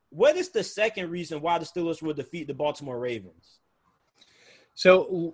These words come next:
Speaker 2: let, let me talk about that for a second, too, because at that time, I've heard a lot about this play.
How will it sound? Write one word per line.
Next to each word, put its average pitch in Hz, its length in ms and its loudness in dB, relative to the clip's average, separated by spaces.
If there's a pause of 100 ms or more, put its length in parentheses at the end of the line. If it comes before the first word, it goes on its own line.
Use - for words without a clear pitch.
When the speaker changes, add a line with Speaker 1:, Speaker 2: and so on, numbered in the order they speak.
(140)
Speaker 2:
let, 202 240 4
let 220 80 4
me 233 80 8
talk 202 240 6
about 156 240 4
that 143 160 4
for 147 80 0
a 127 60 0
second, 135 340 0
too, 127 180 0
because 127 460 0 (340)
at 185 180 4
that 190 200 6
time, 160 320 2
I've 143 100 4
heard 185 240 6
a 175 80 8
lot 165 220 6
about 151 320 2
this 143 180 -2
play. 110 320 -2